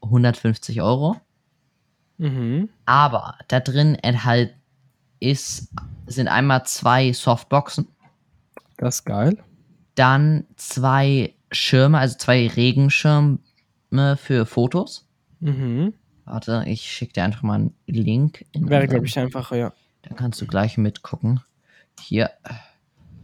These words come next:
Speaker 1: Ähm, und du hast einfach eine, äh, ein sechs Meter mal drei Meter Hintergrund, entweder in grün, in weiß oder in schwarz.
Speaker 2: Ja, den Hintergrund brauche ich nicht.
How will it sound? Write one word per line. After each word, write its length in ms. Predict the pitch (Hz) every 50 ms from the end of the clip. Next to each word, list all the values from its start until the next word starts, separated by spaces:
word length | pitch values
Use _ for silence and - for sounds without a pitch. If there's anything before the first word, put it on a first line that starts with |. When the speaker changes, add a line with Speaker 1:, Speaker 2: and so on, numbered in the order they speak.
| - - - - - - _ _ _ _ -
Speaker 1:
Ähm, 480 | 117 123 120 117 117 117 113 113 110 - _ - _ _ _ _ _ _ _ _ -
und 280 | 123 139 165 160 165
du 60 | 147 147
hast 220 | 147 147 - -
einfach 280 | 113 131 127 131 127 -
eine, 680 | - - 117 120 120 120 117 117 113 113 113 113 110 _ _ _ _ _ _ _ _ _ _ _ _ _ _ _ _ _ _ _ _ -
äh, 380 | - 123 120 117 117 113 113 - -
ein 200 | - 110 117 113
sechs 340 | 87 98 143 160 - - -
Meter 320 | 139 131 131 - 156 135
mal 180 | 123 117 107 107
drei 260 | - - - 110 120
Meter 280 | 123 127 123 123 - 127
Hintergrund, 800 | 120 120 127 139 135 151 135 117 - - 101 107 120 135 - - _ _ _ _ _ _ _ _ _ _ _ -
entweder 360 | 107 120 127 127 143 131 110
in 120 | 71 120
grün, 400 | 113 - - 139 147 156 151 - -
in 160 | - - 110
weiß 260 | 101 113 117 117 - -
oder 140 | - 95 95
in 80 | -
schwarz. 520 | - - - 107 123 156 - - - _ _ _ _ _ _ -
Speaker 2:
Ja, 120 | 131 139
den 180 | 135 139 143 131
Hintergrund 360 | 143 151 143 151 135 131 117
brauche 220 | 131 120 117 120 135
ich 120 | 123 -
nicht. 300 | 123 107 107 - - -